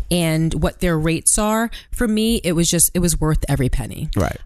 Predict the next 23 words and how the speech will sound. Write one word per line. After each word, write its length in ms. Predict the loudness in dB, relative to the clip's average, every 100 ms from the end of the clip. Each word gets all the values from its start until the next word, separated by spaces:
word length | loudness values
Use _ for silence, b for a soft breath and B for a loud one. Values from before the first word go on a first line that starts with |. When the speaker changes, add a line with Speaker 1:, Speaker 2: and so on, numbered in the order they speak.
| -2
Speaker 1:
I 240 | 0 0 0
love 840 | 0 2 4 4 2 0 -4 -2
being 260 | 0 0 2
able 580 | 2 4 2 0 0 0
to 300 | 0 0 -2
get 240 | 0 2
up 200 | 2 0
and 240 | 0 0 2
go 400 | 2 4 2 2
and 80 | 0
not 160 | 2
have 160 | 2 2
to 80 | 2
worry 80 | 0
about 220 | 0 -2
shaving 300 | -2 0 0
my 80 | 0
underarm, 580 | 0 0 0 0 0 2
shaving 200 | 2 2
Speaker 2:
Mm-hmm. 80 | 0
Speaker 1:
my 80 | -2
bikini 420 | 0 2 2 2
line, 420 | 2 2 0